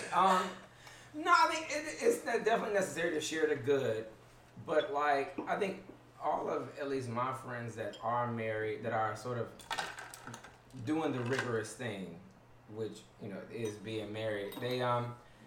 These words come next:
they know where that line is, where that line of advice is, um, and, and what they, you know, advice they are and are not willing to take. I think all of us have a sort of, I think,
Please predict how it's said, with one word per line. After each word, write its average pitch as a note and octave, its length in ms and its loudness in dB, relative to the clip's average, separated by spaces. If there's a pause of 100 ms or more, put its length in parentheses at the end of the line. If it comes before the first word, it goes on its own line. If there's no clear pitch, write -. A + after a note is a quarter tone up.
(220)
they D3+ 160 6
know E3 140 4
where D#3 180 2
that - 100 0
line A2+ 320 0
is, G2+ 260 -4
where B2 100 -2
that A2 160 2
line A#2+ 240 0
of A2+ 120 -2
advice A2 560 0
is, G#2+ 320 -2 (920)
um, G#2 640 2 (240)
and, B2 320 -4
and A#2 180 -2
what A#2+ 240 2
they, A#2 340 2 (440)
you C#3 160 -4
know, - 60 -2
advice C3 260 2
they B2+ 140 -4 (100)
are C3+ 260 4
and B2 80 0
are A#2+ 120 0
not A#2 220 0
willing B2+ 200 -6
to A#2+ 60 -6
take. C3+ 200 -2
I C#3+ 80 -2
think D#3 220 -4
all D3+ 140 6
of C#3+ 80 2
us B2+ 120 -2
have B2 180 -2 (160)
a - 40 -8
sort C#3 220 -6
of, B2 80 -2
I B2+ 80 0
think, B2+ 140 -6